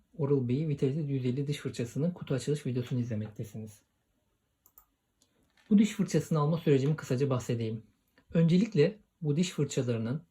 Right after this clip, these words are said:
diş fırçalamaya etkisi konusunda şüphelerim vardı. İlk olarak beş yaşındaki çocuğumuzun diş fırçalamalarının daha etkili olması için Oral-B'nin başka bir fırçasını aldık.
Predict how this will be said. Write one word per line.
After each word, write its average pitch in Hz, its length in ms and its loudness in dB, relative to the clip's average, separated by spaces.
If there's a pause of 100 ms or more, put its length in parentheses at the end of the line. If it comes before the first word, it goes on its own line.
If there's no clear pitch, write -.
(140)
diş 175 180 -2
fırçalamaya 120 680 -2
etkisi 147 400 -4
konusunda 123 380 0
şüphelerim 123 520 0
vardı. 104 360 -4 (640)
İlk 214 240 4
olarak 143 400 2 (240)
beş 196 220 0
yaşındaki 127 400 -2
çocuğumuzun 117 640 -2 (300)
diş 185 220 0
fırçalamalarının 110 1120 -2 (280)
daha 185 200 2
etkili 143 320 0
olması 120 320 0
için 123 340 -4 (320)
Oral-B'nin 156 460 4
başka 147 300 0
bir 156 60 4
fırçasını 139 540 0
aldık. 101 300 -6